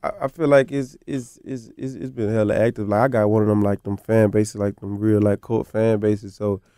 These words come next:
you know, they always just wanting new music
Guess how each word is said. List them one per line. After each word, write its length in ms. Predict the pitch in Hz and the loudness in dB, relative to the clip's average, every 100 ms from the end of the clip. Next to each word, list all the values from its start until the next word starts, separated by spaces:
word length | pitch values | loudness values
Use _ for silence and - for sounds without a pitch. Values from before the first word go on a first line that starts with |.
| _ _ | _ _
you 100 | - | -4
know, 160 | 113 104 | 2 4
they 160 | 104 110 | 4 4
always 840 | - 107 107 104 104 101 98 - _ | 6 8 8 8 8 6 2 -6 _
just 480 | 123 107 98 - _ _ _ | -2 2 2 -2 _ _ _
wanting 480 | - 104 104 - 95 | 0 4 4 4 2
new 180 | 104 107 | 6 6
music 560 | 104 104 110 107 95 | 6 6 6 6 2